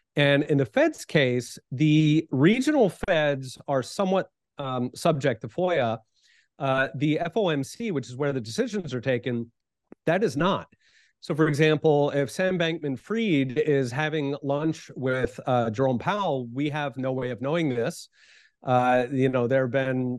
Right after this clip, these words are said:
a lot of Fed movements on both, uh, crypto-related topics and on C B D Cs.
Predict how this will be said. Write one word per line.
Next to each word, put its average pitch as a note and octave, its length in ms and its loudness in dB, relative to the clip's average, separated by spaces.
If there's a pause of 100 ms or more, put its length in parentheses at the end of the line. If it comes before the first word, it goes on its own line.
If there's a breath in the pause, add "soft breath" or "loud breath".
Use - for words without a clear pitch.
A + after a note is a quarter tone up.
a A#2+ 80 -8
lot B2+ 380 0
of C#3+ 100 -6
Fed C#3+ 300 -4
movements B2+ 680 -6
on B2 300 0
both, A#2 420 2
uh, A2 220 -4
crypto-related C#3+ 640 4
topics C3+ 640 0
and A#2 320 -2
on A2+ 560 0
C - 180 -6
B A#2 80 0
D A2 120 0
Cs. C3 540 0